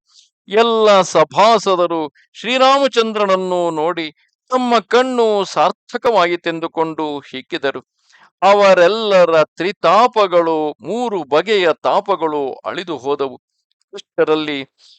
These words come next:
ವಸಿಷ್ಠರು, ವಿಶ್ವಾಮಿತ್ರರು ಅಲ್ಲಿಗೆ ಆಗಮಿಸಿದರು. ರಾಜನು ಅವರನ್ನು ಸುಖಾಸನಗಳಲ್ಲಿ ಕುಳ್ಳಿರಿಸಿ ತನ್ನ ಕುಮಾರರೊಂದಿಗೆ ಅವರನ್ನು ಪೂಜಿಸಿ ಚರಣಗಳಿಗೆ ಎರಗಿದನು.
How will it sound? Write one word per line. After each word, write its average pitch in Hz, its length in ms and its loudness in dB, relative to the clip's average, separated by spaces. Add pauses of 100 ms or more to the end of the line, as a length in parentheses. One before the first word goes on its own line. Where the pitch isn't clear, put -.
(200)
ವಸಿಷ್ಠರು, 226 760 2
ವಿಶ್ವಾಮಿತ್ರರು 175 1120 -2
ಅಲ್ಲಿಗೆ 143 640 -4
ಆಗಮಿಸಿದರು. 127 800 -6 (540)
ರಾಜನು 185 640 4
ಅವರನ್ನು 170 680 0 (100)
ಸುಖಾಸನಗಳಲ್ಲಿ 160 1200 -2
ಕುಳ್ಳಿರಿಸಿ 139 640 -10 (400)
ತನ್ನ 233 280 0
ಕುಮಾರರೊಂದಿಗೆ 185 1200 0 (100)
ಅವರನ್ನು 156 800 -2
ಪೂಜಿಸಿ 160 520 -10 (340)
ಚರಣಗಳಿಗೆ 160 840 0
ಎರಗಿದನು. 123 580 -4